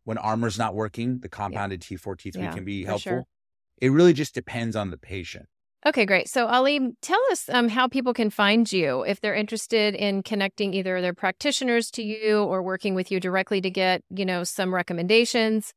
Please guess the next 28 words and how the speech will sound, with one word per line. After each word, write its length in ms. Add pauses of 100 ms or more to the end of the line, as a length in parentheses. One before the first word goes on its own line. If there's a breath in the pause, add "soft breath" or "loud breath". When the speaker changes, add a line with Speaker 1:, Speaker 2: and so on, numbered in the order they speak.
(260)
Speaker 2:
Um, 180
w-, 200
how 220
can 140
they 100
find 280
you? 220 (1400)
Speaker 1:
Well, 260
first 280
and 140
foremost, 560
one 180
thing 120
I 80
forgot 240
to 80
mention 360
is, 440
um, 340 (460)
in 100
the 140
first 240
question 320
is 120 (220)
why 240
compounding 520
pharmacy, 580
and, 240